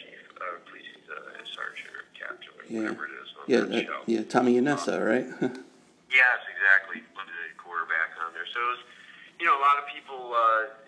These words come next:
Speaker 1: uh, cut their teeth on that show. So it was on for s-, uh, nearly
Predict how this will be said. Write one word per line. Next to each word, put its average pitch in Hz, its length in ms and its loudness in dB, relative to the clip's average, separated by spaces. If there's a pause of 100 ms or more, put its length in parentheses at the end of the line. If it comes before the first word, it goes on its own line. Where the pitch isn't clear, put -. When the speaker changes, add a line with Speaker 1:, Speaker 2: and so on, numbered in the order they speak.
(180)
Speaker 1:
uh, 110 280 -4 (280)
cut - 160 -6
their - 160 -8
teeth - 320 -12
on 92 160 -4
that - 240 -8
show. 90 260 -2 (220)
So 98 40 0 (360)
it - 80 -14
was 95 80 -8
on 107 240 0
for - 160 -6
s-, - 160 -4 (320)
uh, - 160 -12 (320)
nearly 92 320 -6